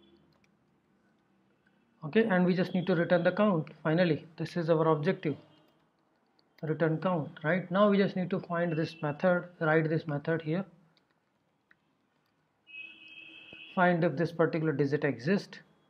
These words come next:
Okay, and what we are doing is we are taking the number, this number we are taking as an input.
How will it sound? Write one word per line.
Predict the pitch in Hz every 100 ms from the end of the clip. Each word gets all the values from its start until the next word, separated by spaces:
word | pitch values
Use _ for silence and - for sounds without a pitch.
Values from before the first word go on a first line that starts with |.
| _ _ _ _ _ _ -
Okay, | 156 190 180
and | 165
what | 175 175 180
we | 180
are | 175
doing | 160 220 185
is | 170 180 - 180
we |
are | 175
taking | 175 170 185
the | 190
number, | 214 196 147 - - _ _ _ _ _ _ _ _ _ _ _ _ _ _ _ _ _ _ _ _ _ _ _ _ _ _ - - 151
this | 165 -
number | 170 156 160 151
we | 160
are | 160
taking | 156 151 147
as | 139
an | 143
input. | 135 135 196